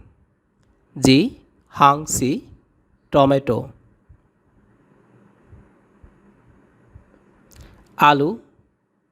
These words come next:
টুডৌ। টুডৌ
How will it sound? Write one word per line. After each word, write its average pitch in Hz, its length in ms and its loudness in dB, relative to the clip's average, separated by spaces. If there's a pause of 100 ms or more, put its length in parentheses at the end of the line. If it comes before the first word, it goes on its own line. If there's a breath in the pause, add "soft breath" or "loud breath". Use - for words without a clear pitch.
(120)
টুডৌ। 143 520 2 (1400)
টুডৌ 165 580 4